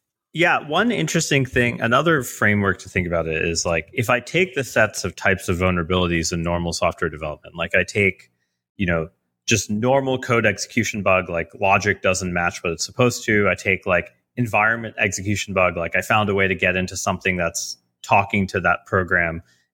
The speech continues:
and has privileged access and can, can change it. And then you have sort of, like, supply chain attacks, like, code that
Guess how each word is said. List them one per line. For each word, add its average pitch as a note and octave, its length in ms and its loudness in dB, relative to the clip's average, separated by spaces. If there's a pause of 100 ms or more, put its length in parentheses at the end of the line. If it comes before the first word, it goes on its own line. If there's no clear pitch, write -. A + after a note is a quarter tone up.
and F#2 200 0
has F#2 360 0
privileged F#2 480 -2
access E2 420 -4
and E2 160 -8
can, E2 260 -8 (120)
can F2 120 -8
change F2 320 -2
it. E2+ 180 0 (420)
And A#2 140 0
then A#2+ 180 2
you A#2 100 -4
have G#2+ 280 2
sort G#2 220 0
of, G2 120 -4
like, F#2 220 2 (200)
supply B2+ 380 0
chain A2+ 260 -4
attacks, F2+ 560 -2
like, F2 280 -2 (880)
code C3 340 2
that G#2 180 2